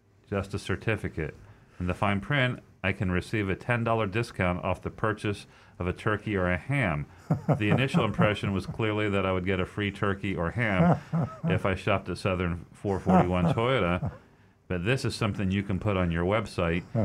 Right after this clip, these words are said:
ain't gonna happen dot com. Um, I laugh at, because, um,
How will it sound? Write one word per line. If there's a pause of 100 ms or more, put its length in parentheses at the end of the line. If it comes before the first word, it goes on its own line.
(160)
ain't
gonna
happen
dot
com. (380)
Um,
I
laugh
at,
because,
um,